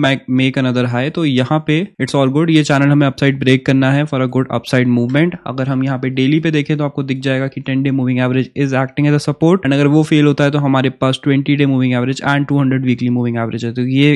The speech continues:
इंपॉर्टेंट सपोर्ट्स हैं, ये ब्रेक होते हैं तब हमें पैनिक करना चाहिए। And ट्वेंटी टू थाउजेंड नाइन हंड्रेड फिफ्टी पे हमारा वीकली मूविंग एवरेज सपोर्ट है जो कि हमारे चैनल से भी कोइंसाइड करता है। तो that is very good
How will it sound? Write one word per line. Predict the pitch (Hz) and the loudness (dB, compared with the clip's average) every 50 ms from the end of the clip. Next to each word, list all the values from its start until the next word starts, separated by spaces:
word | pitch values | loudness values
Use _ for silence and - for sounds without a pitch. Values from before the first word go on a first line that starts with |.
| - - - | 2 -2 -4
इंपॉर्टेंट | 143 127 143 139 139 143 156 151 | -2 2 2 2 4 2 2 2
सपोर्ट्स | - 147 - 143 143 143 143 - 160 | 2 0 2 2 2 2 2 2 2
हैं, | 160 170 170 135 | 2 2 4 6
ये | 151 170 175 | 6 6 6
ब्रेक | 165 165 160 156 | 6 4 4 6
होते | 156 147 147 - 151 | 4 2 2 2 0
हैं | 156 165 170 | 0 0 0
तब | - 147 143 147 | 0 0 0 2
हमें | 147 147 135 | 2 2 2
पैनिक | - 127 123 127 127 127 | 2 2 2 0 0 0
करना | 131 123 123 123 | 0 -2 0 -2
चाहिए। | 120 131 123 127 151 180 | -2 -2 -4 -4 -4 -4
And | 165 147 147 139 | -4 -4 -2 -2
ट्वेंटी | 147 147 151 156 165 | 0 0 0 0 0
टू | 156 165 160 | 0 0 0
थाउजेंड | 156 160 151 147 156 156 143 | 2 2 2 2 2 2 2
नाइन | 139 135 143 | 2 0 0
हंड्रेड | 143 143 147 147 - | 0 0 -2 -4 -2
फिफ्टी | - 147 139 - - - 170 | -2 -2 -2 -2 0 0 0
पे | 156 160 | 2 2
हमारा | 165 156 156 151 151 135 127 | 2 4 4 2 2 0 0
वीकली | 131 139 131 - 160 165 175 175 175 151 - _ _ - | -2 -2 -2 -2 0 2 2 2 2 0 -4 _ _ -6
मूविंग | 139 135 143 143 139 | -2 -2 0 0 0
एवरेज | 135 131 135 143 135 | 0 0 -2 -2 -4
सपोर्ट | - 139 - 139 139 139 131 151 | -4 -4 -4 -4 -4 -2 -2 -2
है | 156 160 | -2 -2
जो | 143 139 | -2 -4
कि | - - 156 170 175 175 - | -2 0 0 0 0 0 0
हमारे | 147 139 143 151 156 147 | 2 4 4 4 4 2
चैनल | - - 147 139 143 147 151 | 2 2 4 4 6 4 4
से | 147 156 143 | 4 2 2
भी | 139 143 | 2 2
कोइंसाइड | - 139 123 120 117 - - 110 110 | 2 2 0 0 0 -2 -4 -4 -4
करता | - 107 104 - 107 | -6 -8 -6 -4 -4
है। | 120 131 | -4 -2
तो | 127 127 | 0 0
that | 127 127 131 147 | 0 0 0 -2
is | 139 135 131 | -2 -2 -2
very | 123 120 127 120 120 120 | -2 -2 -2 -2 0 -2
good | 127 160 - | -4 -4 -6